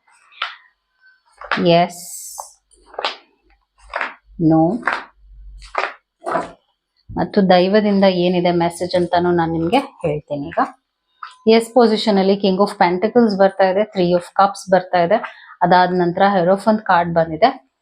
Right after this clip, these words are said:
ಮತ್ತು no position ಅಲ್ಲಿ Eight of Swords, Ace of Swords ಮತ್ತು Magician ಬಂದಿದೆ. Seek the truth ಅಂತ ಬರ್ತಾ ಇದೆ.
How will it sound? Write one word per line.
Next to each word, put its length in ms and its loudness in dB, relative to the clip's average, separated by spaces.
ಮತ್ತು 220 0
no 320 0
position 460 0
ಅಲ್ಲಿ 440 2
Eight 180 0
of 60 -8
Swords, 800 0
Ace 240 0
of 60 -4
Swords 560 0
ಮತ್ತು 240 2
Magician 640 2
ಬಂದಿದೆ. 640 0
Seek 260 2
the 200 2
truth 320 0
ಅಂತ 140 2
ಬರ್ತಾ 380 0
ಇದೆ. 280 -8